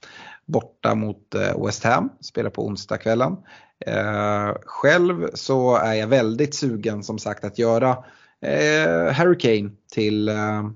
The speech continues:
till norrmannen och sätta binden på Haaland. Och visst, Arsenal hemma på Etihad, det är ju, eh, den här säsongen en av de tuffaste, eh, hemmamatcherna City kommer ställas inför.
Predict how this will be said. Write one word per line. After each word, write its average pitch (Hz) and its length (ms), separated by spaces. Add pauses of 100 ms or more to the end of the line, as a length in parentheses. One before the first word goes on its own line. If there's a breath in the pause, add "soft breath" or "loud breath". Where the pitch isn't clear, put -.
(300)
till 135 120
norrmannen 107 880 (240)
och 110 140
sätta 135 340
binden 123 320
på 110 100 (140)
Haaland. 101 400 (380 loud breath)
Och 117 480
visst, - 460 (140)
Arsenal 147 640
hemma 131 280
på 131 120
Etihad, 131 500
det 110 140
är 104 160
ju, 139 260 (800 loud breath)
eh, 120 340
den 117 200
här 117 120
säsongen 104 680
en 104 140
av 104 140
de 104 100
tuffaste, 107 580 (400 soft breath)
eh, - 360
hemmamatcherna 101 680
City - 340
kommer 98 200
ställas 120 500 (180)
inför. 120 760